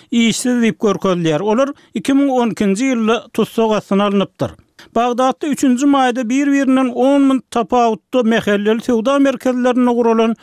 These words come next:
goşa ulov partlamasynyň jogapkärçiligini Islam döwlet topary öz syn aldy. Bu partlamalarda adyndan on dokuz adam öldü. Polisiýa ölenleriň we ýaraly bolanlaryň esasan dükançylar we mamalynyň ölen gününi ýatlaýan adamlar bolanlygyny aýdýar.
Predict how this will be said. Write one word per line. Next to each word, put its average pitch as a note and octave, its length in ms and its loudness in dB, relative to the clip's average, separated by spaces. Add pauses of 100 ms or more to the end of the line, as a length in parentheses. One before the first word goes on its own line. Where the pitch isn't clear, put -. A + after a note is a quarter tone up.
(260)
goşa A3 260 0
ulov B3+ 300 0
partlamasynyň B3 760 0
jogapkärçiligini G#3+ 1040 0
Islam C4+ 400 0
döwlet B3+ 320 -2
topary A3 360 -2
öz A3 320 0
syn G3 160 -4
aldy. F3+ 320 -2 (300)
Bu C#4+ 80 0
partlamalarda C4+ 760 -2
adyndan A3+ 520 -2
on A3+ 260 0
dokuz G#3 220 -2
adam G#3+ 360 0
öldü. D#3 280 -2 (140)
Polisiýa C4+ 540 0
ölenleriň A#3+ 520 0
we B3+ 140 0 (200)
ýaraly G#3+ 380 0
bolanlaryň B3+ 520 0
esasan A3 520 -2
dükançylar G#3+ 600 -2
we B3 280 0
mamalynyň G3+ 720 0
ölen A3+ 240 2
gününi C4 320 2
ýatlaýan A3 480 0
adamlar G3+ 500 0
bolanlygyny F#3 560 0
aýdýar. D#3 300 -4